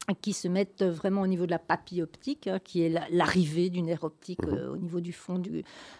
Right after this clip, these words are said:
Speaker 1: du, du globe
Speaker 2: Du globe,
Speaker 1: oculaire.
Speaker 2: ouais.
Speaker 1: Et, euh, bon, il y a différentes hypothèses. On pense que ce serait un trouble axonal,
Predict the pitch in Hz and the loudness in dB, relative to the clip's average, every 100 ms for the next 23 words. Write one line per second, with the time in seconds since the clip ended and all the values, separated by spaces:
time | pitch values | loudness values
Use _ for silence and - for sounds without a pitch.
0 | - - - 156 - 160 202 190 190 180 | -18 -12 -6 -6 -6 -8 -4 0 0 2
1 | 165 90 - 202 240 123 - - - - | 0 4 6 6 6 4 -4 -18 -18 -4
2 | 175 220 247 254 - 196 196 185 185 160 | 2 6 8 8 6 4 2 2 2 0
3 | 151 127 104 185 185 175 208 95 - - | -2 -8 -6 -4 -2 0 0 0 -10 -20
4 | _ _ _ _ _ _ _ 208 196 233 | _ _ _ _ _ _ _ -2 0 4
5 | 247 240 226 190 208 - 202 - 233 277 | 6 6 6 2 0 4 2 6 8 10
6 | 277 220 202 190 - 269 277 - 214 202 | 8 8 4 4 2 4 4 2 2 2
7 | - - 233 185 - - 240 - 226 - | 2 6 6 6 2 0 2 2 0 2
8 | 214 202 202 202 233 247 233 | 2 4 6 6 6 6 2